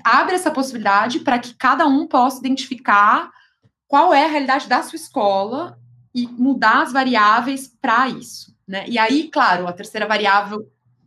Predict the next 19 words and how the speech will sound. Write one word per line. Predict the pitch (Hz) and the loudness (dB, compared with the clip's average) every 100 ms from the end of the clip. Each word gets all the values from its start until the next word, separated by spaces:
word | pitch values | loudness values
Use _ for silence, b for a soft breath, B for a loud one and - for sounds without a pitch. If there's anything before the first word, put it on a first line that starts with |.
| _ 185 | _ -18
do | 208 | -14
distanciamento | 220 - 214 220 220 233 | -10 -8 -6 -6 -6 -8
social | 240 226 202 254 294 | -6 0 2 2 0
continua | 233 - 233 262 | -6 -4 -4 -4
sendo | 247 208 | -4 -8
o | |
distanciamento | - 202 190 208 202 | -10 -14 -10 -10 -10
social. | 226 214 294 214 - - b b b b b - | -12 -2 2 4 2 -2 b b b b b -14
Então, | 233 247 233 233 240 - | -2 0 2 0 -2 -4
é, | 220 208 202 196 - | -2 0 -2 -4 -10
você, | 208 202 220 208 202 - | -14 -8 -4 -4 -4 -10
quando | - 214 208 | -8 -6 -6
você | 214 | -6
vai | - 208 | -4 -4
simular, | 220 208 208 262 | -2 2 2 2
você | 254 254 | 0 -4
precisa | 240 - 233 220 | -6 -4 -2 -2
decidir | 214 214 190 175 202 202 | -4 -6 -8 -10 -8 -8
se | 202 - 214 196 190 | -10 -8 -6 -4 -6